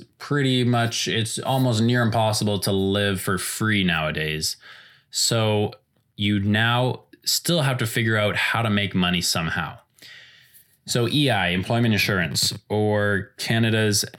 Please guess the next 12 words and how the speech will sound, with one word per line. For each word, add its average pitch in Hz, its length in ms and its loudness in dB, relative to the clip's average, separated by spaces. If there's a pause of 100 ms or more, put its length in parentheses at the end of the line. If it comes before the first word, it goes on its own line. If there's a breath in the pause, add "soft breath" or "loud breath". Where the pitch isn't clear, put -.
Health 113 440 0
Crisis 107 420 0
Fund, 95 260 -2
or 92 180 0
the, 90 320 -2
the 92 120 -6
Canadian 107 440 0
Emergency 98 440 0
Response 98 420 -2
Benefit 87 460 -2
now 87 460 -2
is 85 280 -4